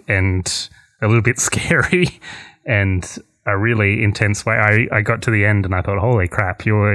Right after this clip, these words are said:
you're gonna do that. You're gonna end the book on this sort of desperate, dark, uncertain note."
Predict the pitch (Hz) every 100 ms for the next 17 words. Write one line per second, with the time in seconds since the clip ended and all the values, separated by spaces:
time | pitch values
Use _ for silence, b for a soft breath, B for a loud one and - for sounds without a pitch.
0 | 104 101 110 104 92 104 87 82 101 104
1 | 101 107 104 92 98 92 - 139 95 92
2 | - - B B B B B - 107 90
3 | 107 - - 101 104 - - 117 104 92
4 | 95 - - - 101 95 107 98 107 95
5 | 98 - - 98 101 113